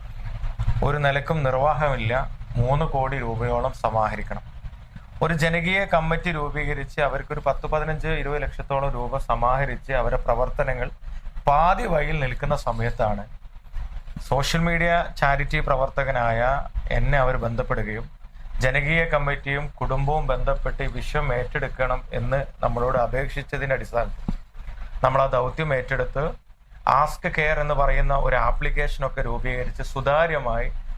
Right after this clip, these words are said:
ജനങ്ങളെ മുമ്പിലേക്ക് ക്രൗഡ് ഫണ്ടിങ്ങിന് വേണ്ടി ശ്രമിച്ചിട്ടുണ്ട്.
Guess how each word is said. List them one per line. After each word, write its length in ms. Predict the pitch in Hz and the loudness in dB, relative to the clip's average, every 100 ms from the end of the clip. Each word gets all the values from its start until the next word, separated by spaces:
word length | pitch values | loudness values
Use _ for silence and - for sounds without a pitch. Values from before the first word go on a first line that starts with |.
| - | -6
ജനങ്ങളെ 460 | - 135 143 156 165 | 0 0 2 2 2
മുമ്പിലേക്ക് 560 | 131 120 123 123 - 156 | 0 -2 -2 -2 -4 -2
ക്രൗഡ് 260 | 151 160 190 | 2 2 2
ഫണ്ടിങ്ങിന് 440 | - 143 131 135 | 0 0 0 0
വേണ്ടി 260 | 127 117 117 | 0 -2 -2
ശ്രമിച്ചിട്ടുണ്ട്. 580 | 151 143 123 123 - | 0 0 0 -4 -2